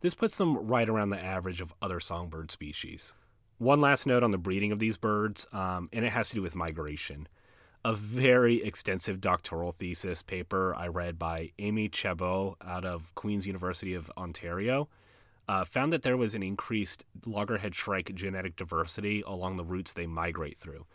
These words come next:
suggesting that sometimes either migrant populations decide to settle down, you know, in the spot they're overwintering, or maybe along the way they engage in a little vacation fun on their overwintering grounds.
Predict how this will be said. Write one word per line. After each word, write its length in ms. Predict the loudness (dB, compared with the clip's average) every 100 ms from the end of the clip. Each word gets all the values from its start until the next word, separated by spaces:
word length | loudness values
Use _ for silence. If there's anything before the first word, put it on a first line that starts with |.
| -20 -20 _
suggesting 480 | -6 0 2 2 2
that 140 | 2
sometimes 580 | 2 0 2 2 2 0
either 340 | -4 -2 -2 0
migrant 400 | 0 0 -2 0
populations 720 | 0 0 -2 -2 -2 -4 -4
decide 420 | -4 -2 -2 -2
to 180 | -4 -4
settle 380 | -4 -2 -2 0
down, 440 | 0 2 2 2
you 120 | 0
know, 120 | -2 -2
in 80 |
the 60 | -4
spot 340 | -4 -2 -2
they're 140 | -2 -6
overwintering, 800 | -6 -6 -4 -2 0 2 2 -2 -14 -20 -6
or 140 | 0
maybe 360 | 4 4 6 4 2
along 400 | -2 0 0 0
the 60 |
way 320 | 2 4 4
they 340 | 4 2 0 -2
engage 400 | -6 -4 -2 -2
in 60 | 0
a 40 |
little 220 | 0 0 0
vacation 560 | -2 0 -2 -2 -4
fun 360 | -2 0 0 -2
on 180 | -6 -8
their 120 | -6
overwintering 640 | -6 -4 -4 -4 -4 -6
grounds. 460 | -8 -10 -10 -12